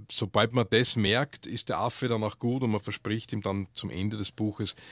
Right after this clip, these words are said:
dass er irgendwie auf die Insel zurückgebracht wird und gemeinsam mit Mona und ihrer Mutter, die besuchen ihn dann auf dieser Insel. Es ist irgendwie ein B-, Buch wahrscheinlich ist aus einer, weiß ich nicht, spontanen Idee heraus entstanden,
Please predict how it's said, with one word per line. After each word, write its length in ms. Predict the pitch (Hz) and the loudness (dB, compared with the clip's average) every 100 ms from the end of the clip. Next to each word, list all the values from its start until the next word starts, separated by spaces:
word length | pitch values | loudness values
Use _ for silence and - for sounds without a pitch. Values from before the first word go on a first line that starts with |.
| - - - | -20 -8 -2
dass 180 | 92 | 0
er 60 | 101 | 0
irgendwie 420 | 87 98 101 98 | 0 0 0 0
auf 160 | 85 - | -2 -2
die 140 | 104 - | -8 -6
Insel 300 | 101 113 110 | -2 0 -2
zurückgebracht 760 | - 101 104 - 95 90 - - | -4 -2 -2 -2 -2 -2 -2 -2
wird 180 | 101 95 | -2 -2
und 180 | 98 | -6
gemeinsam 480 | - 92 85 95 95 | -2 0 0 0 -2
mit 200 | 92 - | -2 -6
Mona 280 | 95 90 101 | -6 -2 -2
und 100 | 95 | -2
ihrer 160 | 90 90 | -4 -6
Mutter, 320 | 98 - 101 | -6 -6 -6
die 80 | 92 | -6
besuchen 460 | 92 - 104 - | -8 -6 -4 -4
ihn 80 | 98 | -4
dann 120 | 95 | -4
auf 120 | 92 | -6
dieser 240 | - 98 92 | -6 -6 -6
Insel. 280 | 92 95 95 - - - | -6 -6 -8 -12 -20 -8
Es 160 | - 110 | -2 2
ist 140 | 131 | 4
irgendwie 360 | 156 147 151 139 | 4 6 6 6
ein 380 | 113 117 - 123 | 2 -4 -8 -10
B-, 80 | - 120 - | -12 -14 -4
Buch 300 | 135 165 147 | 0 0 -2
wahrscheinlich 640 | 139 127 120 123 131 123 - | -2 0 2 0 -2 -4 -6
ist 120 | 120 | -4
aus 140 | 113 | -2
einer, 320 | 120 113 107 101 - - - | 0 2 2 -2 -10 -18 -8
weiß 120 | 104 | -6
ich 60 | 107 | -4
nicht, 140 | 104 | -6
spontanen 540 | - 107 98 95 110 | -6 -6 -4 -4 -4
Idee 280 | 110 - 95 | -4 -4 -4
heraus 260 | 110 107 107 | -4 -6 -6
entstanden, 640 | 113 - 98 107 - | -6 -4 -4 -4 -6